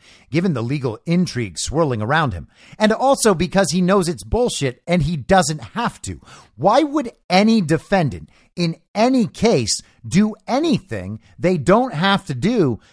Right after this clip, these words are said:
knowing that the corrupt prosecutors and corrupt court systems will attempt to hold it against them?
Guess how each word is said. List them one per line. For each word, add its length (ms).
knowing 680
that 320
the 120
corrupt 560
prosecutors 800
and 260
corrupt 480
court 300
systems 460
will 160
attempt 360
to 100
hold 220
it 80
against 420
them? 160